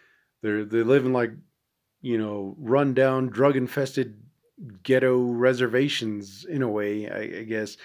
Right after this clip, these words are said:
And, um, they, they're, they're on all kinds of drugs, man. And, you know, meth was, you know, pretty much the big thing right there. So I don't, I'm not too much of a, a chemist, so I don't know the connection between meth and bath salt,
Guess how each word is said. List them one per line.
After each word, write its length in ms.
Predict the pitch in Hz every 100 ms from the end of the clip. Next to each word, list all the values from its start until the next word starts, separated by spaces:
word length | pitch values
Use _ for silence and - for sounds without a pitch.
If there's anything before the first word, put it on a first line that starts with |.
| - - - -
And, 380 | 127 127 117
um, 440 | 117 117 110 104 - 196
they, 720 | 123 120 117 113 113 107 - _ _ _ -
they're, 320 | 135 123 104
they're 240 | 113 147
on 100 | 120
all 500 | 110 165 175 147 131
kinds 300 | 117 139 131
of 100 | 120
drugs, 360 | 110 123 117 104
man. 320 | 117 113 113
And, 320 | 107 110 107 127
you 80 | 117
know, 160 | 107
meth 360 | 110 135 143 135
was, 240 | 120 107 113
you 140 | 170 131
know, 140 | 113
pretty 200 | - 131
much 240 | 120 117 - _
the 100 | 127
big 240 | 107 120 113
thing 180 | 151 127
right 180 | 110 110
there. 200 | 131 117
So 360 | - 127 117 - - - - - - _
I 160 | 147 190
don't, 340 | 220 185 156
I'm 200 | 175 196
not 260 | 196 190 165
too 100 | 202
much 260 | 190 185 180
of 160 | 156
a, 300 | 151 135 127
a 60 | 139
chemist, 640 | - 165 170 165 - - 151
so 300 | 160 135 123
I 120 | 135
don't 140 | 143
know 180 | 143 147
the 100 | 139
connection 460 | 135 139 135 - 135
between 720 | 123 120 135 123 120 113 113
meth 500 | 123 123 127 135 -
and 240 | - 117 113
bath 260 | 123 131
salt, 400 | - 139 135 -